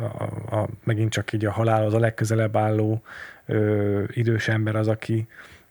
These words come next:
rá-, rápróbálná támadni, hogy, hogy, ö, a filmben ugye amúgy is végigvonuló motívum a, a, az idő és a, a, az életkornak a szerepe az ilyen kozmikus távlatokban legalábbis.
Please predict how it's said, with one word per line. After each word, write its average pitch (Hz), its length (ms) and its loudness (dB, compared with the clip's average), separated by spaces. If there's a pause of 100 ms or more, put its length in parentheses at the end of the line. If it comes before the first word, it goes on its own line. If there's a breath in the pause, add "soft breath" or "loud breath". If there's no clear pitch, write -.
rá-, 117 320 2
rápróbálná 110 540 2
támadni, 120 440 2
hogy, 110 380 0
hogy, 110 300 -2
ö, 110 300 2 (1200 loud breath)
a 95 440 -4 (160)
filmben 117 360 2
ugye 107 160 0
amúgy 120 200 4
is - 180 0 (280)
végigvonuló 117 580 4
motívum 113 480 2
a, 101 240 -2
a, 101 220 -4 (120)
az 104 100 -8
idő 120 420 4
és 113 240 -2
a, 98 240 4
a, 95 360 -2 (140)
az 98 240 -8
életkornak 117 760 0
a 104 140 -2
szerepe 110 420 -2
az 104 140 -4
ilyen 98 280 -4 (560)
kozmikus 113 400 0
távlatokban 127 480 0
legalábbis. 120 560 -2